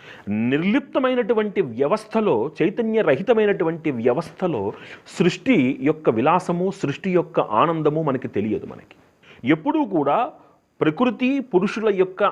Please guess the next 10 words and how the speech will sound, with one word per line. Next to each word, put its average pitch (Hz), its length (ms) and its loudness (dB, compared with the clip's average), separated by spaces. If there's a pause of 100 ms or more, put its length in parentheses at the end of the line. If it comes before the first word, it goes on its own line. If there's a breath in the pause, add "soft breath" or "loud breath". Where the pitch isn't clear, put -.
(120)
ఆ 139 240 2 (500)
చైతన్యమే 196 760 0 (760 soft breath)
మనోవికాసానికైనా, 208 1300 0 (340)
ప్రకృతి 202 380 0
వికాసానికైనా 196 920 0
సరే 170 280 -2
దోహదపడుతుంది 147 880 0
అని 180 100 -2
అర్థం 127 340 0
చేసుకోవాలి. - 720 -6